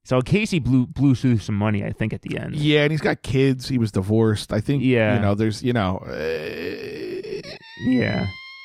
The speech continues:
Speaker 1: I was gonna say a hundred, but I was like, "Oh, he's got, he's gotta be a, more
Speaker 2: again,
Speaker 1: than
Speaker 2: I
Speaker 1: that."
Speaker 2: thought it'd be over a hundred, but
Speaker 1: Yeah. All right. What's
Speaker 2: So
Speaker 1: Tiesto?
Speaker 2: Tiesto, a hundred and fifty million.
Speaker 1: Wow.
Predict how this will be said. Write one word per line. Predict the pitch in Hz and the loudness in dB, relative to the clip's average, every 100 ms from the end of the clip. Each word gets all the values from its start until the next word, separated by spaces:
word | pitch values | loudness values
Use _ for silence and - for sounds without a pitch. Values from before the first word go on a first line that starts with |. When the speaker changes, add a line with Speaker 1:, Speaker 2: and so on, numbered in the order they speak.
| - | -6
Speaker 1:
I | - 202 | 2 4
was | 202 | 4
gonna | 247 214 | 2 2
say | 147 | 2
a | 127 | 2
hundred, | 113 113 101 | 2 2 0
but | 113 | -2
I | |
was | 113 | -4
like, | 117 147 | -6 -6
"Oh, | |
he's | 202 127 - | -4 -4 -6
got, | 156 175 | -6 -2
he's | 143 113 - _ - | -2 -2 -8 _ -12
gotta | - 175 | -4 0
be | 131 | 2
a, | 110 | 2
more | 107 | 2
Speaker 2:
again, | 143 131 123 | 2 2 0
Speaker 1:
than | 104 | 0
Speaker 2:
I | 160 | 2
Speaker 1:
that." | 202 | 4
Speaker 2:
thought | 220 | 4
it'd | 185 | 4
be | 151 | 4
over | 135 110 | 4 2
a | |
hundred, | 98 95 - - | -2 -4 -6 -4
but | 95 | 0
Speaker 1:
Yeah. | 120 101 98 - _ _ _ - | 2 2 0 -6 _ _ _ 0
All | 226 | 2
right. | 131 - _ _ _ | 2 -2 _ _ _
What's | 135 135 | -2 0
Speaker 2:
So | 139 | 2
Speaker 1:
Tiesto? | 139 | 4
Speaker 2:
Tiesto, | 147 202 214 143 117 110 101 - - - - - - _ - _ - | 4 4 4 2 4 2 0 -8 -20 -20 -20 -20 -20 _ -20 _ -4
a | 151 | -2
hundred | - 165 196 233 214 | 2 2 2 0 0
and | 151 | -4
fifty | - - 160 - 165 147 | -4 0 0 0 -10 -4
million. | 131 123 110 | 2 2 4
Speaker 1:
Wow. | 110 117 113 98 98 | 2 4 4 2 0